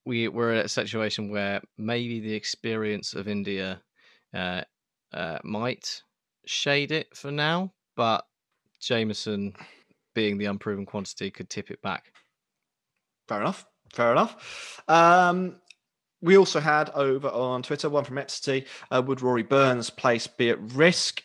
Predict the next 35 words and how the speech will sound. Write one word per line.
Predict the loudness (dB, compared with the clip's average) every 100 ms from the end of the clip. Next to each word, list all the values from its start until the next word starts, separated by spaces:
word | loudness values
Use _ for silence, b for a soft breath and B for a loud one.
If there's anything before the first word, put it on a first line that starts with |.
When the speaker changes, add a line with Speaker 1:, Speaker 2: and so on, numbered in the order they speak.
| 0
Speaker 2:
um, | 2 4 2 0 -4
particularly | -4 -4 -4 -6
given | -6 -8 -10
the | -8 -8
emergence | -4 -4 -6 -8 -10
of, | -8
of | -10 -8
some | -8
of |
the | -4
younger | -4 -4 -4
players, | -2 -2 -2
if, | -4 -4 -6
if | -8 -8 -6
the | -6 -4
England | -6 -8
had | -8
a |
full | -8 -8
squad?" | -8 -4 -4 -4 -4
You're | -4
a | -2
Surrey | 0 2 2
man, | 0 -2 -2
Max. | -6 -6
What | -8
do |
you | -8
think | -10
of | -6
Rory | -6 -6
Burns' | -4 -6 -6 -10
chances | -8 -8 -10 -14 -14
this | -12
summer? | -6 -4 -4